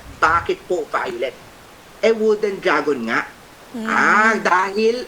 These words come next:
Speaker 1: ang violet, ang wealth or money star or money element natin. At ang twenty twenty-four po, ang money star, wealth element ay mahina.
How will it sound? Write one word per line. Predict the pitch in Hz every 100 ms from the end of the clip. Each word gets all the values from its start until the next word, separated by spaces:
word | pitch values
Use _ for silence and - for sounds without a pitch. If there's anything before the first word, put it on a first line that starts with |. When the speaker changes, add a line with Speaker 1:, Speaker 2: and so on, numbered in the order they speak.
| -
Speaker 1:
ang | 175 170 -
violet, | 165 160 156 156 202 247 - - - - - -
ang | 160 170 160
wealth | 175 202 254 - -
or | 185
money | 170 170 170 180 190
star | 196 - 170 165 160
or | 156
money | 147 143 160 175 147
element | 147 139 120 -
natin. | 110 - 135 123 - - - - 123 117
At | 147 202 262 -
ang | 185
twenty | 190 175 170
twenty-four | 160 143 147 147 131 -
po, | 165 233 254 -
ang | 151 139
money | 135 131 160
star, | 151 202 196 156
wealth | 147 -
element | 123 127 160 - -
ay | 180 180
mahina. | 175 170 131 147 -